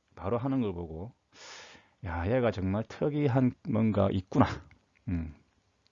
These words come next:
앞에서 제가 설명드린 그런 내용들이 거짓이 아니구나." 하고 또 한 번 입증을 했습니다. 자, 우리 생활 속에서 스핀을 활용할 수 있는 방법은 굉장히 많은데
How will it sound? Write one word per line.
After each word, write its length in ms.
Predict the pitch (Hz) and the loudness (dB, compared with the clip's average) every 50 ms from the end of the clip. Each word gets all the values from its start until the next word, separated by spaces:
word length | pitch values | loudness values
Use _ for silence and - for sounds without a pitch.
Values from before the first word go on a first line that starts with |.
| _ _ _ _ _ _ _ - - _ - | _ _ _ _ _ _ _ -20 -20 _ -2
앞에서 280 | - 120 - 131 107 101 | -2 0 2 2 2 6
제가 180 | 98 101 104 | 8 8 8
설명드린 520 | 98 - 131 113 117 117 110 104 98 98 98 | 8 8 8 8 8 8 8 6 6 4 6
그런 260 | 101 117 113 107 98 | 6 6 6 8 6
내용들이 440 | 87 87 92 95 98 92 90 101 113 | 6 6 6 6 6 4 4 4 2
거짓이 460 | - 95 85 98 101 - - 139 151 - | 2 2 2 2 2 4 4 4 4 6
아니구나." 540 | - 95 90 90 87 87 87 82 - - - _ _ _ _ _ _ - - - - - - - - - _ _ _ _ _ _ _ _ _ | 4 2 2 2 0 0 0 -2 -4 -6 -12 _ _ _ _ _ _ -20 -20 -20 -20 -20 -20 -20 -20 -20 _ _ _ _ _ _ _ _ _
하고 180 | - - 98 | -4 -4 -2
또 140 | - - 117 | 2 4 6
한 140 | 113 113 110 | 6 6 6
번 300 | 117 120 127 131 131 127 | 6 6 6 6 6 4
입증을 440 | 135 117 - - 120 110 107 113 107 | 2 -2 -2 0 0 2 4 4 6
했습니다. 720 | 101 123 - - 117 98 92 90 110 98 90 80 80 87 - - _ _ _ _ _ _ _ _ _ _ _ _ _ _ _ _ _ _ _ _ _ _ _ _ _ _ _ _ _ _ _ _ _ _ _ _ _ _ | 6 4 6 6 6 6 8 10 8 8 8 6 0 -4 -6 -12 _ _ _ _ _ _ _ _ _ _ _ _ _ _ _ _ _ _ _ _ _ _ _ _ _ _ _ _ _ _ _ _ _ _ _ _ _ _
자, 560 | - 95 92 90 82 82 82 82 82 80 82 - - _ _ _ _ _ - | -12 -8 -6 -6 -6 -6 -6 -8 -10 -12 -14 -18 -20 _ _ _ _ _ 2
우리 100 | - 110 | 4 6
생활 260 | 104 - 196 208 202 | 10 12 12 12 12
속에서 320 | 175 - 147 127 113 - 110 | 12 12 12 10 10 10 6
스핀을 680 | - - - - 196 190 170 131 101 95 101 98 104 | 0 0 0 2 4 6 6 6 6 6 4 6 6
활용할 280 | 143 147 156 147 123 113 | 6 6 6 6 6 4
수 80 | - | 4
있는 160 | 101 98 95 | 0 -2 0
방법은 440 | - 113 120 127 113 101 87 92 90 90 | 2 2 2 2 2 0 0 -2 -4 -4
굉장히 280 | 98 92 95 127 147 | -4 -2 0 0 2
많은데 560 | 156 123 95 98 104 104 98 95 85 90 113 | 2 2 2 2 2 0 0 -2 -2 -2 -6